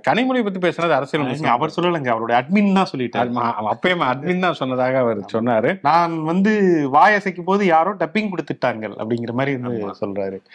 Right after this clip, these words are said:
Speaker 1: யார் அந்த அட்மின்னு தெரியல, admin கூட இவருக்கு ஓட்டு போட்ட மாதிரி தெரியல.
Speaker 2: <laughs>
Speaker 1: ரொம்ப
Speaker 2: மொத்த
Speaker 1: கம்மியா,
Speaker 2: ஓட்டு.
Speaker 1: சாரணர் வாக்குகள்ல கூட நாற்பது, நாற்பத்தி ரெண்டு வாக்குகள் வாங்கி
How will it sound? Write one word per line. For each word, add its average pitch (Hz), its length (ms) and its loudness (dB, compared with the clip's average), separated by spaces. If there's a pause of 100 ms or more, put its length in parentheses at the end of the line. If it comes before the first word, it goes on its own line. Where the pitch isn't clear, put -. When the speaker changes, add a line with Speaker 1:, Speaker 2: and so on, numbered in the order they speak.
Speaker 1:
யார் 220 260 4
அந்த 220 160 0
அட்மின்னு 170 440 0
தெரியல, 135 240 0
admin 214 320 0
கூட 220 100 2
இவருக்கு 170 240 2
ஓட்டு 170 160 -2
போட்ட 156 180 -2
மாதிரி 147 220 0
தெரியல. 131 320 0
Speaker 2:
<laughs> - 1400 -6
Speaker 1:
ரொம்ப 147 180 0
Speaker 2:
மொத்த 160 180 2
Speaker 1:
கம்மியா, 165 280 4
Speaker 2:
ஓட்டு. 151 140 2
Speaker 1:
சாரணர் 160 380 2
வாக்குகள்ல 139 420 0
கூட 151 180 0
நாற்பது, 131 340 0
நாற்பத்தி 123 300 -2
ரெண்டு 113 140 -2
வாக்குகள் 120 400 -2
வாங்கி 113 280 0